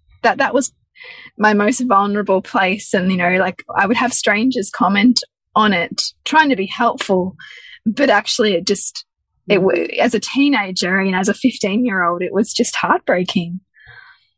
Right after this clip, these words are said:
And, you know, I think possibly for me contributed a lot to that void of, of needing to know more, right? Like, not just accepting that this is just my reality,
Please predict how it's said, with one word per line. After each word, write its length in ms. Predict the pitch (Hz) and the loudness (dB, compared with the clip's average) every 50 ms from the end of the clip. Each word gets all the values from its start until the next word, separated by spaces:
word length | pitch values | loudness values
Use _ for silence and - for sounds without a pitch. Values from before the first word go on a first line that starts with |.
| _ _ _ _ - | _ _ _ _ 0
And, 340 | 208 196 202 196 185 196 - - - - - - _ _ _ _ _ _ _ _ _ | 2 2 4 2 2 0 -2 -4 -6 -10 -14 -20 _ _ _ _ _ _ _ _ _
you 120 | - 240 269 | -2 2 2
know, 100 | 254 208 | 4 4
I 140 | 202 - | 4 2
think 340 | - - - 208 180 160 - | 2 0 -4 -6 -6 -6 -6
possibly 460 | - 262 247 - - 202 226 208 196 | -4 -2 -2 0 0 0 0 0 -2
for 180 | 202 - 226 196 | -2 -2 -2 -2
me 640 | 185 185 185 180 190 190 190 180 175 175 180 - _ _ _ _ _ _ _ _ _ _ _ _ _ _ _ _ _ _ _ _ _ _ _ _ - | -2 -2 -4 -2 -2 0 0 2 0 -2 -4 -8 _ _ _ _ _ _ _ _ _ _ _ _ _ _ _ _ _ _ _ _ _ _ _ _ -4
contributed 580 | - 269 247 - 285 208 208 208 202 202 196 | -2 0 0 0 -2 0 2 2 2 2 0
a 60 | 190 185 | 0 2
lot 240 | 196 196 - 240 | 2 2 2 0
to 100 | - 247 | -2 -2
that 220 | - 202 180 - 185 | 0 0 0 -2 -4
void 600 | 185 185 202 185 190 208 214 196 180 180 175 - - | -8 -6 -2 0 2 2 2 0 0 -2 -4 -2 0
of, 300 | 185 185 180 175 175 180 - - - - - _ _ _ _ _ _ _ _ _ | 2 2 2 2 0 -2 -6 -14 -18 -20 -20 _ _ _ _ _ _ _ _ _
of 140 | - 175 175 | -2 0 0
needing 340 | 196 196 202 202 202 196 214 | 0 0 2 2 0 0 0
to 140 | - 233 247 | 0 0 0
know 460 | 196 180 180 180 175 185 180 175 185 - _ _ _ _ _ _ _ _ _ _ _ _ _ _ | 0 2 0 0 0 0 0 -2 -4 -6 _ _ _ _ _ _ _ _ _ _ _ _ _ _
more, 400 | - 180 180 202 202 165 131 - - - - _ _ _ _ _ _ _ _ | -6 -2 0 2 2 2 2 0 -4 -10 -16 _ _ _ _ _ _ _ _
right? 340 | - 170 175 175 185 202 185 | -2 0 2 2 2 2 0
Like, 160 | 190 190 - | -2 0 0
not 200 | 247 190 175 - | 0 0 0 -2
just 140 | - - - | -4 -2 -2
accepting 440 | 196 - - - 254 - - 180 180 | -2 -2 0 -2 -2 0 0 0 0
that 140 | 175 - - | -2 -2 -2
this 180 | - 226 - 180 | 0 2 2 2
is 140 | 165 - - | 2 0 0
just 180 | - - - | 0 0 2
my 160 | 208 175 170 | 0 0 0
reality, 800 | 165 165 170 170 175 180 208 214 185 165 151 135 - - 269 247 | -2 -6 -6 -2 0 0 0 0 0 -4 -8 -4 0 2 2 2